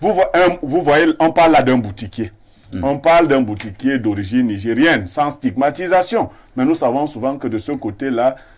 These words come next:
Speaker 1: les gens qui se déplacent, ces gens qui circulent, n'ont pas un background suffisant. C'est souvent des gens qui ont appris seulement les petits métiers et dont l'éducation n'a pas été bien assise.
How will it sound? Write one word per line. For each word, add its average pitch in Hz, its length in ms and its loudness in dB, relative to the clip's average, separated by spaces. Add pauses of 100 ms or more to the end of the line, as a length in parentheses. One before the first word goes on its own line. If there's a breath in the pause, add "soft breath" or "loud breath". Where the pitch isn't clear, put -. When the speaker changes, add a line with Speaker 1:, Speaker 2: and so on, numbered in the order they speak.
(140 soft breath)
Speaker 1:
les 131 100 -2
gens 170 180 -2
qui 123 140 -10
se 127 120 -8
déplacent, 123 640 -2
ces 170 200 -6
gens 147 220 -4
qui - 120 -6
circulent, 294 460 -8 (320 soft breath)
n'ont 202 240 -2
pas 185 220 4
un 165 40 0
background 151 520 0
suffisant. 254 560 -4 (260 soft breath)
C'est - 200 -12
souvent 139 280 -4
des 123 140 -2
gens 139 240 -6
qui 151 80 -6
ont 131 100 -2
appris 135 280 -4
seulement 120 340 -6
les 117 100 -4
petits 131 240 -6
métiers 117 300 -6
et 131 60 -4
dont 131 180 -2
l'éducation 117 560 -6
n'a 123 120 0
pas 110 140 -4
été 104 200 -8
bien 98 200 -8
assise. 90 380 -12